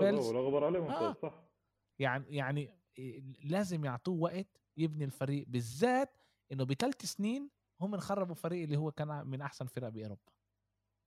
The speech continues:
Speaker 1: بثلاث سنين بقراراتهم يوفنتوس خربوا. إيه، صفقة رونالدو خربت لهم كتير، كتير أشياء. إيه، إيه، إيه، جيب رابيو ورمزي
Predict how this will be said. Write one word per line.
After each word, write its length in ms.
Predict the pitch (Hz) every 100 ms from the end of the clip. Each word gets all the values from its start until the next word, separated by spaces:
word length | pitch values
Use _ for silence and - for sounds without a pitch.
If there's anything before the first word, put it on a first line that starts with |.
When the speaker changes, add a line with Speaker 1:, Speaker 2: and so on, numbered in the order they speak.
| _ _ _ _
Speaker 1:
بثلاث 360 | 131 240 277 240
سنين 320 | - 180 139
بقراراتهم 800 | 127 147 143 160 196 - 117 117
يوفنتوس 680 | 117 143 160 175 208 - - _ _ _ -
خربوا. 400 | 262 233 147 131 - _ -
إيه، 140 | 147
صفقة 340 | 147 170 - 170
رونالدو 500 | 175 175 185 170 165
خربت 440 | - 165 165 160
لهم 160 | 160 160
كتير، 260 | - 170 156
كتير 260 | - 135
أشياء. 320 | 101 - 98 - _ _ _ 135
إيه، 200 | 127 131
إيه، 340 | 139 135 135 135 139 127
إيه، 100 | 127
جيب 300 | 120 147 151
رابيو 380 | 147 135 151 160
ورمزي 880 | 127 120 131 160 165 127 120 107